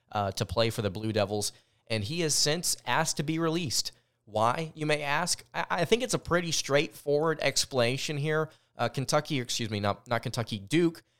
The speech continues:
has a very talented forward in Kyle Filipowski that is coming back, uh, for, for, for Duke this upcoming season.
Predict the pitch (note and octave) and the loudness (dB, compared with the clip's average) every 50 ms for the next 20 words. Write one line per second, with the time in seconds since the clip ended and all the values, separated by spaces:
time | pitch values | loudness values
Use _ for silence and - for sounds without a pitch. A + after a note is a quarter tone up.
0 | _ _ _ - C#3 D3 C#3+ C#3 - - B2+ A#2+ G#2+ A#2 B2+ C3+ C#3+ C#3+ C#3 C3+ | _ _ _ 0 2 2 2 2 0 0 -2 -2 0 0 0 0 0 -2 -4 -6
1 | C#3 - - C#3 C3 C3 C3+ C3+ - B2+ - - B2+ B2 B2+ C3 B2+ A#2 G#2 G#2 | -8 -8 -4 -2 0 0 0 -2 -4 -6 -6 -4 0 0 2 2 2 0 -2 -4
2 | G2+ - B2+ B2+ B2+ B2 - - A#2+ A2 A#2 A#2+ B2+ C3+ C3 - D3 C3+ C3+ B2+ | -4 0 2 2 2 2 2 2 0 2 4 4 2 2 2 0 -2 -2 -2 -4
3 | - _ _ _ _ - A#2 A2 A#2 G#2+ - - - C#3+ C#3 C3 A#2+ G#2+ F#2+ - | -6 _ _ _ _ -2 -2 0 0 -2 -2 -2 -2 -2 -2 -2 -2 -4 -4 -2
4 | A#2 A#2+ C#3+ D3 - - - - _ _ _ _ - B2+ B2 A#2+ A#2 A2+ A2+ A2 | 0 2 2 0 -2 -6 -16 -20 _ _ _ _ -2 0 2 2 2 2 2 0
5 | G#2+ G#2+ A2 G#2+ A#2 A2+ - A#2+ A#2 A#2 A2+ A2+ G#2+ G#2+ - - A#2 A2 G#2 G#2 | 0 0 0 -2 -4 -6 -2 0 2 4 4 4 2 0 0 0 2 2 2 0
6 | G#2+ - - A2 - B2 B2+ B2+ - - - A#2+ A2+ - B2+ B2 - - B2+ A#2 | -2 -4 -6 -4 -2 -2 -2 -2 -2 -4 -2 -2 0 2 2 0 0 0 -2 -2
7 | A2 G#2+ - - - C#3+ D3 C#3+ D3+ D3 C#3+ D3 | 0 0 0 0 0 0 0 0 2 2 2 0